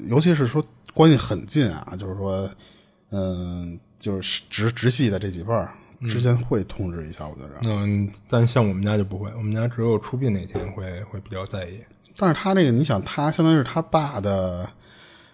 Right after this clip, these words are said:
Speaker 1: 呃，头七，就等于说这个事儿还没过多久，他居然能给忘了，我觉得这就
Speaker 2: 就是他
Speaker 1: 稍微有一点儿。
Speaker 2: 可能没，没记日子，就是因-，而且你看他妈，其实，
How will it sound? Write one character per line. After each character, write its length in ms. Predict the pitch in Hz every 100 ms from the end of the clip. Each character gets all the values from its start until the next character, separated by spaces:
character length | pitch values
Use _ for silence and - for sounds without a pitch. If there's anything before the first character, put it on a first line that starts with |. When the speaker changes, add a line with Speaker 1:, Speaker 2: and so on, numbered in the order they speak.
| _
Speaker 1:
呃， 220 | 107 101 98
头 300 | - 101 120
七， 360 | 143 165 147
就 120 | 147 139
等 160 | 107
于 40 | 127
说 80 |
这 120 | 170 160
个 80 |
事 120 | 147 131
儿 40 |
还 120 | -
没 280 | 165 113 135
过 200 | - 147
多 120 | 117
久， 60 | 101
他 160 | 104
居 80 | 135
然 100 | 151
能 80 | 151
给 80 | 143
忘 360 | 113 - 113 92
了， 60 |
我 160 | 90 92
觉 60 | 98
得 100 | 131
这 100 | 147 120 104 98 92 - - - - - -
就 240 | 117 104 - - _ _ -
Speaker 2:
就 60 | 113
是 60 |
他 120 | - 208
Speaker 1:
稍 60 |
微 100 | 220
有 180 | 180 110
一 40 |
点 120 | - -
儿。 60 |
Speaker 2:
可 60 | 160
能 100 | 82 78
没， 180 | 120
没 40 | 135
记 180 | - 165
日 220 | 185 104
子， 160 | 87 117
就 180 | - 120
是 80 | 139
因-， 80 | 190 151 139
而 120 | 135
且 220 | 190 139 104
你 140 | 120 101
看 180 | 147
他 120 | 135 175
妈， 280 | 190 196 196
其 220 | -
实， 80 | 151